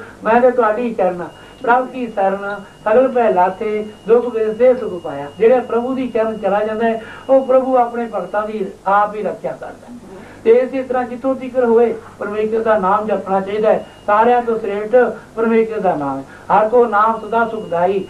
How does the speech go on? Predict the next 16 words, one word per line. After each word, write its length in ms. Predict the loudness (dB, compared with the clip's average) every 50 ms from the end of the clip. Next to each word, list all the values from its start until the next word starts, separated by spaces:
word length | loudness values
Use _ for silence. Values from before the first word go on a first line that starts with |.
| -10 -14 -6 -2
ਜਾ 100 | 0 0
ਕੋ 280 | 2 4 4 4 4 4
ਸਿਮਰਨ 360 | 0 -2 -4 -2 -2 -2 -2
ਅਜਾਮਲ 340 | 0 0 0 0 0 -2 -2
ਉਦਰਿਓ, 440 | -4 -4 -4 -4 -2 -2 -4 -4 -6 -12 -16 -4 0
ਗਣਕਾ 300 | 0 0 2 2 2 2
ਹੋਂ 260 | 2 2 0 -2 -4 -4
ਗਤ 200 | -4 -4 -4 -6
ਪਾਈ।" 300 | -10 -10 -8 -6 -6 -6 -8 -10 -16 -20 -2 2
ਇਸ 140 | 2 2 4
ਤਰ੍ਹਾਂ 180 | 4 2 2 0
ਪਰਮੇਸ਼ਰ 480 | -2 -4 -4 -2 -2 -2 -2 0 0
ਦਾ 120 | 2 2 2
ਨਾਮ 280 | 2 2 2 2 2 0
ਐਸਾ 280 | 0 0 0 2 2 2
ਹੈ, 160 | 2 0 -4